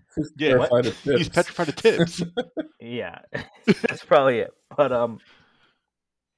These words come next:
Speaker 3: but I think Mitchell Robinson has really become an elite rebounder. Um, I think that, um, his positioning, n-, you, I think just being able to stay down, like, you, I don't think you can just minimize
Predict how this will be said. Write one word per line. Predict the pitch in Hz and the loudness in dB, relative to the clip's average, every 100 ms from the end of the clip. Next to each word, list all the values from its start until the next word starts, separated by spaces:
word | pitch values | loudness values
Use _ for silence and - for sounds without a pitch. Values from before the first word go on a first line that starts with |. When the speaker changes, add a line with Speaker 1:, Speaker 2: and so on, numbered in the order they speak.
| _ _ | _ _
Speaker 3:
but | 147 | -4
I | 143 | -2
think | 156 135 | 0 -2
Mitchell | 131 151 | -2 -2
Robinson | 123 120 113 120 | 0 0 -2 -10
has | 113 107 92 | -8 -8 -8
really | 107 113 | -10 -8
become | 95 98 - 101 98 | -10 -14 -12 -12 -12
an | 87 | -14
elite | 78 80 85 | -16 -18 -12
rebounder. | 110 117 104 104 104 95 - _ _ _ _ _ _ - | -8 -4 -4 -6 -8 -8 -12 _ _ _ _ _ _ -14
Um, | 101 95 92 90 92 _ | -10 -8 -8 -12 -20 _
I | 104 | -10
think | - 120 113 | -8 -10 -10
that, | 104 104 95 - - _ _ - | -8 -6 -6 -12 -20 _ _ -16
um, | 101 90 87 _ | -12 -12 -14 _
his | 135 - | -10 -10
positioning, | _ 101 123 135 156 143 135 131 127 _ _ _ _ _ - | _ -12 -12 -10 -12 -10 -8 -10 -12 _ _ _ _ _ -16
n-, | 113 117 | -14 -12
you, | 143 151 - | -12 -12 -6
I | 139 | -6
think | 190 151 | -6 -10
just | 123 | -8
being | 123 165 | -6 -6
able | 170 | -6
to | 113 | -10
stay | - 120 123 | -10 -8 -6
down, | 101 107 - | -4 -6 -6
like, | 117 - - | -8 -10 -18
you, | 131 139 135 _ - | -12 -12 -14 _ -8
I | 120 | -4
don't | 185 | -4
think | 214 147 | -6 -10
you | |
can | 127 131 | -10 -10
just | 117 - | -10 -12
minimize | 98 101 104 95 95 90 | -10 -8 -8 -8 -8 -10